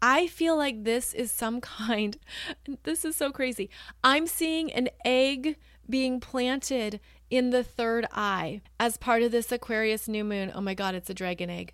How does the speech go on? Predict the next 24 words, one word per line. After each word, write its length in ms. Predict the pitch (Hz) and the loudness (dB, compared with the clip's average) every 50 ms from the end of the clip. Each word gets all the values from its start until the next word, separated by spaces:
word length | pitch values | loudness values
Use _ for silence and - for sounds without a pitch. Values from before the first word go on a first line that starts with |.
| - - | -6 -6
Okay, 180 | 220 - 233 | -4 0 0
a 60 | 226 214 | 0 2
dragon 460 | - 220 220 226 240 254 254 277 269 | 4 6 6 6 6 6 4 2 2
egg 520 | - - 226 214 208 208 208 208 233 233 - - - | 4 6 6 6 6 6 4 0 -4 -8 -10 -6 -2
being 320 | 254 254 262 277 311 370 | 0 0 2 0 0 -2
planted 800 | 453 - 403 339 294 277 285 320 - 370 277 254 254 277 339 349 - - - - - _ | -2 0 2 2 4 2 2 0 4 6 8 8 8 8 6 2 -6 -12 -20 -20 -10 _
in 400 | - - 285 196 202 202 294 - - - | 2 4 6 6 6 4 2 -2 -6 -4
the 200 | - 240 294 294 | 0 2 4 4
Aquarius 600 | 285 277 - - 262 262 269 269 277 285 277 - | 4 2 2 2 4 6 6 6 4 0 -2 -4
new 240 | 262 254 247 254 262 | -4 -2 0 0 2
moon, 460 | 269 262 254 247 233 226 226 226 233 - - - | 2 2 2 2 2 2 0 0 -2 -4 -2 0
that 220 | 226 220 - 190 | 2 2 2 0
third 400 | - - - 254 254 262 285 277 - | -4 -2 2 4 4 4 4 2 2
eye, 400 | - 240 233 226 214 202 190 190 - - - - - - - - - | 2 2 4 4 4 2 2 -2 -6 -12 -20 -20 -20 -20 -10 0 4
and 240 | 254 262 254 254 254 | 4 6 6 6 6
then 200 | 254 262 269 285 | 6 6 4 2
it's 220 | 302 - - - | 0 -2 -2 -2
meant 440 | 262 262 254 247 240 240 233 - - | 0 2 2 4 4 2 0 -2 -4
to 140 | - 269 240 | -4 -4 -4
crack 480 | - - - 247 233 226 240 240 - - | -4 -4 0 2 4 4 4 2 0 0
open 600 | - 220 233 226 - 233 220 214 208 208 208 214 - - - - - - - - | 2 4 2 2 2 0 0 0 0 -2 -2 -6 -8 -14 -20 -20 -20 -20 -4 0
and 280 | 247 247 240 233 233 226 - 220 | 2 4 4 4 2 0 -2 -2
reveal 460 | 247 240 233 208 254 277 311 320 294 | -2 -2 0 0 2 4 4 6 4
itself 600 | 269 - - - - 240 208 196 196 202 202 - | 4 2 0 -2 0 2 2 2 2 -2 -4 -8